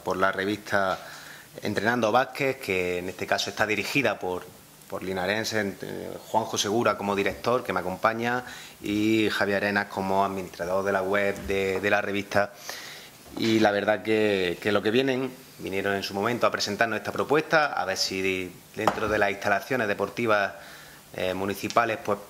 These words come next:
podíamos tener la oportunidad de, de crear algo tan interesante como, como lo que ahora os explicarán, y realmente, pues para nosotros es una oportunidad, es una forma de poder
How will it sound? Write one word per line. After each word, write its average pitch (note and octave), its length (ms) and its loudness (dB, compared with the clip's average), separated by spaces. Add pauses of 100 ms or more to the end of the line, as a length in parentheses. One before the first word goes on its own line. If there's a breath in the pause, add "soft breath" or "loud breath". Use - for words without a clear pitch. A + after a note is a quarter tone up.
(100)
podíamos A#2+ 440 0
tener A2+ 180 0
la A2+ 60 4
oportunidad G#2+ 480 0
de, G2 380 2
de F#2+ 540 0
crear G#2 280 2
algo F#2+ 400 -2 (340)
tan G#2+ 140 2
interesante G#2+ 640 0
como, F2+ 440 -2
como F#2+ 220 0
lo G2 140 2
que G#2 80 4
ahora G#2+ 520 2
os G2+ 140 2
explicarán, G#2+ 560 0 (400 loud breath)
y G2+ 120 0
realmente, A2 840 2 (200 loud breath)
pues G2 180 0
para F#2+ 200 0
nosotros F#2 1000 0
es G#2 80 2
una G2+ 200 2
oportunidad, G2+ 760 2
es F#2+ 140 0
una F2+ 260 0
forma A2+ 460 0 (460 loud breath)
de G2 520 0
poder A2+ 340 2